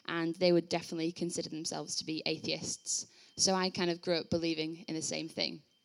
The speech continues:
Nothing was gonna happen after I died. There's no big person in the sky. It was just, "This is what you've got, and you've got to deal with it."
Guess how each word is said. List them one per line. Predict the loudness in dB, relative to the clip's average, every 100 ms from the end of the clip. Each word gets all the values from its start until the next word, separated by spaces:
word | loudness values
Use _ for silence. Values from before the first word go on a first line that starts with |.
| -4
Nothing | -4 -2 -4
was | -4
gonna | -4 -6
happen | -6 -6 -8
after | -8 -6
I |
died. | -4 -2 -4
There's | -4
no | -2 -2
big | 0 -4 -4 -16 -8
person | -6 -4 -4
in | -2
the |
sky. | -4 -4 -4 -6 -10 -20 -4
It | -2
was | 2
just, | 2 2 -4 -2
"This | -2 0
is | -4 -2
what | -2 -2
you've | -2
got, | -2
and | -2
you've | -4
got | -4
to |
deal | 0 2
with | 2 -4
it." | -10